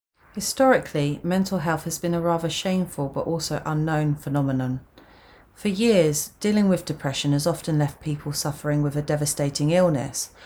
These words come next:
while having to manage this alongside the social stigmas associated with it. In many ways, there is still much for the Western world to learn about mental illnesses, from symptoms, medications, to causes, care and prevention.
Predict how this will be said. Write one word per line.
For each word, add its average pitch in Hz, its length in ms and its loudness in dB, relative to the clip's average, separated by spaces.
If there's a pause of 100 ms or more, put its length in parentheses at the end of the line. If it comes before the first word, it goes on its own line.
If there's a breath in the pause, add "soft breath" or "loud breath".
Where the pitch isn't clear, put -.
(140)
while 160 120 0
having 160 240 2
to 151 140 0
manage 170 400 2
this 123 200 -4
alongside 139 480 0
the 143 60 -12
social 143 380 -4
stigmas 131 600 -2
associated 143 720 -2
with - 140 -12
it. 113 180 -12 (960)
In 214 120 8
many 254 200 10
ways, 175 420 8
there 190 180 6
is 190 120 4
still 226 240 6
much 208 240 6
for - 80 -10
the 175 120 4
Western 165 320 2
world 147 220 6
to - 100 -2
learn 156 260 6
about 151 300 6
mental 143 400 2
illnesses, 131 720 0
from - 240 -2
symptoms, 175 800 2
medications, 160 840 2
to - 80 -6
causes, 190 500 2
care 143 240 2
and 143 160 4
prevention. 147 640 2